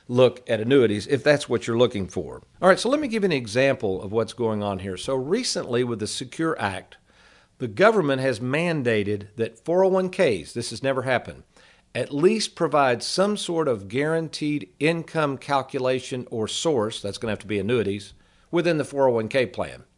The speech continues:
Now, this is earth-shattering <laughs> because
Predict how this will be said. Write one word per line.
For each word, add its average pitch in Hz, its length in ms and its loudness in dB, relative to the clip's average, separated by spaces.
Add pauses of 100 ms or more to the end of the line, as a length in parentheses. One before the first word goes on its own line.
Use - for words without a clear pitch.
(380)
Now, 127 80 -2
this 214 240 6
is 139 320 -2 (120)
earth-shattering 117 760 4
<laughs> - 20 -12
because 123 580 2